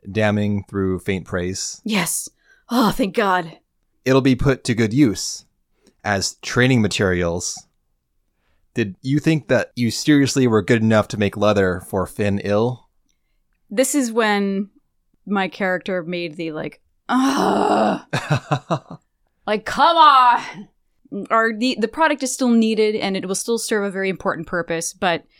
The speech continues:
Speaker 2: it, we were led to believe that our circles of hard leather were going to be supplying Fen Il.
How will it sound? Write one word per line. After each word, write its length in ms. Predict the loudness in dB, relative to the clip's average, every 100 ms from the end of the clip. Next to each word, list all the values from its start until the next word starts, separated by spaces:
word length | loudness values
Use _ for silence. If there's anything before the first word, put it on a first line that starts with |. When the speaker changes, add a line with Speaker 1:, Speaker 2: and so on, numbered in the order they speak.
| _ _ -4
Speaker 2:
it, 140 | -2
we 180 | 4 6
were 160 | 6 4
led 360 | 2 2 0
to 100 | -4
believe 640 | -2 -2 0 0 0 0 2
that 240 | 2 4 4
our 220 | 2 2
circles 480 | -2 -2 0 0 -2
of 120 | -2
hard 220 | -2 0
leather 320 | -2 -2 -2
were 260 | 0 -2 0
going 160 | -2
to 60 | -2
be 80 | -4
supplying 600 | -4 -6 -4 -4 -2 -6
Fen 240 | -4 -2
Il. 380 | 0 0 -2